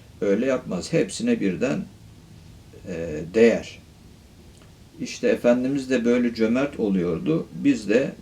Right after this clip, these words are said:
mümkün olduğu kadar cömert olmaya çalışalım. Rabbimiz yapacağımız hayırlarımızı, hasenatımızı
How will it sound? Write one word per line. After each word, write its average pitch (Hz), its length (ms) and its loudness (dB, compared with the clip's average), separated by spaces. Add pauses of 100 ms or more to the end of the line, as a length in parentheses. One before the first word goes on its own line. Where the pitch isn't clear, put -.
mümkün 113 340 -2
olduğu 113 360 2
kadar 110 440 -2 (420)
cömert 120 460 4
olmaya 90 380 0
çalışalım. 87 600 -4 (640)
Rabbimiz 113 520 0
yapacağımız 110 720 0
hayırlarımızı, 95 880 -2
hasenatımızı 95 1040 -4